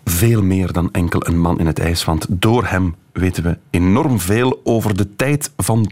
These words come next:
toen. Bij ons professor archeologie Jean Bourgeois van de U Gent.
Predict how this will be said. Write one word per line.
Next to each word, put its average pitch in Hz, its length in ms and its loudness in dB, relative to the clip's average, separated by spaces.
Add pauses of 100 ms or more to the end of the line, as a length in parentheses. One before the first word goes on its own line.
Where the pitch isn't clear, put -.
toen. 82 380 0
Bij 80 120 -2
ons 82 360 -2
professor - 480 -2
archeologie 95 640 0 (340)
Jean 82 320 0
Bourgeois 78 420 -2
van 82 160 0
de 76 180 -2 (140)
U 98 160 2
Gent. 113 360 0